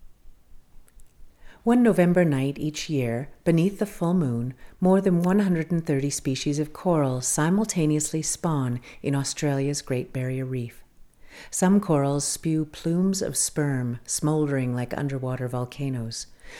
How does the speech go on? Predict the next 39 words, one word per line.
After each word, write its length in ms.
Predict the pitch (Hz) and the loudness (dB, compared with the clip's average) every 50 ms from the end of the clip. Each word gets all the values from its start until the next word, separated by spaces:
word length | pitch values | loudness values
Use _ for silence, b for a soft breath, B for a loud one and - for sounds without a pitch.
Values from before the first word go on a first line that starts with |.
| B B | B B
Others 380 | - 160 151 151 147 147 147 | -4 0 2 2 2 2 0
produce 400 | - - - 143 147 156 156 - - - | -4 -6 -4 -2 0 0 0 -2 -4 -4
eggs, 480 | 160 151 139 123 117 - - - - - - - B B B B B B | -4 -4 -4 -4 -6 -8 -10 -10 -10 -12 -16 -20 B B B B B B
but 160 | - - 180 | 0 2 4
most 340 | 202 208 220 220 214 - - | 6 6 6 4 2 0 0
release 380 | 165 151 151 160 156 - - | 2 2 2 2 2 0 -4
both 320 | - - 160 156 160 160 - - | -2 0 2 2 2 0 -2 -4
eggs 320 | 156 156 156 160 175 - | -4 -2 -2 -4 -6 -8
and 340 | - - 151 151 165 185 185 | -6 -4 -4 -2 -2 -2 -2
sperm 480 | - - - - 143 131 127 123 123 123 B B B B - | -4 -4 -4 -4 -2 -2 -2 -4 -6 -8 B B B B -12
packed 440 | - - 190 202 202 - - - - | -8 -6 -4 -4 -4 -6 -10 -14 -8
together 420 | - 185 160 170 156 147 156 147 | -8 -4 0 0 0 2 0 0
in 220 | - - 143 135 131 | 0 0 -2 -2 0
round, 500 | 135 143 151 160 165 170 175 170 165 - | 0 0 0 2 0 0 0 0 -2 -2
buoyant 460 | - 139 143 143 147 143 - - - | 0 0 0 0 0 -2 -4 -4 -4
bundles 480 | 135 131 131 131 123 123 123 123 127 B B B B B B | -2 0 0 0 0 -2 -4 -4 -6 B B B B B B
as 120 | 160 151 | -2 -2
small 380 | - - - 185 180 185 190 202 | 0 0 0 0 0 2 2 0
as 120 | 196 196 | 0 -2
peppercorns 800 | - - 190 - 160 147 - - 139 127 127 123 127 127 123 - B B B B B | -4 -6 -4 -4 -4 -4 -4 -4 -4 -4 -2 -2 -4 -4 -6 -8 B B B B B
and 200 | B - 156 147 | B -4 -4 -2
blushed 420 | 147 165 180 185 185 - - - - | -2 -2 -2 -2 -2 -4 -6 -6 -2
in 140 | - 147 135 | -2 -2 -2
shades 420 | - - - 160 156 160 151 - | -2 -2 -2 0 0 -2 -2 -4
of 160 | 135 - - | -6 -8 -8
pink, 340 | - - 185 196 202 196 - - - | -10 -6 -4 -4 -4 -4 -8 -10 -8
orange, 480 | - 160 160 160 165 165 170 165 - - | -4 -2 -2 -2 0 -2 -2 -4 -4 -6
and 160 | - 147 139 131 | -4 -4 -4 -4
yellow. 400 | 135 131 131 131 127 123 127 123 - - - B B B B B B B B B B B | -4 -4 -4 -4 -6 -6 -8 -10 -12 -18 -20 B B B B B B B B B B B
At 140 | B 208 190 | B -6 -6
first, 460 | - - - 214 214 214 208 - - | -6 -4 -2 0 0 0 0 -2 -2
the 80 | - 165 | -4 -4
parcels 560 | - - 180 165 160 - - 175 165 - - | -4 -4 -4 -2 -2 -2 -2 -4 -4 -2 -2
wait 260 | 147 139 143 165 - | -2 0 0 -2 -4
in 80 | 160 139 | -4 -4
the 80 | 135 127 | -4 -4
lips 300 | 131 - - - - 190 | -4 -6 -8 -6 -8 -8
of 120 | 185 - | -8 -8
corals. 600 | - - 170 156 143 135 123 120 117 110 - - | -10 -6 -4 -2 -2 -2 -2 -4 -6 -8 -10 -12